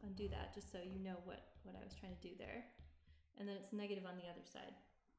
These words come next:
Okay, so here I'll label f of x greater than zero, um, and then over here I'll say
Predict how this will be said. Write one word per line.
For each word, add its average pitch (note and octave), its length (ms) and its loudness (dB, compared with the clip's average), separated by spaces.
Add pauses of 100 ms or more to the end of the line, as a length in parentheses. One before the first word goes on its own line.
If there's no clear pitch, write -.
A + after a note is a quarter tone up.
(220)
Okay, D#4+ 240 0
so A3 160 2
here A#3+ 240 6
I'll G#3 160 6
label G3 480 2 (400)
f G#3+ 160 -2
of G#3+ 80 0
x - 320 -2 (240)
greater G#3 240 4
than G3 240 -2
zero, F#3 400 0 (720)
um, F#3+ 240 0 (480)
and G3 160 0
then F#3+ 160 2
over F#3+ 160 -4
here F#3 240 -2
I'll G#3 80 -6
say - 240 -4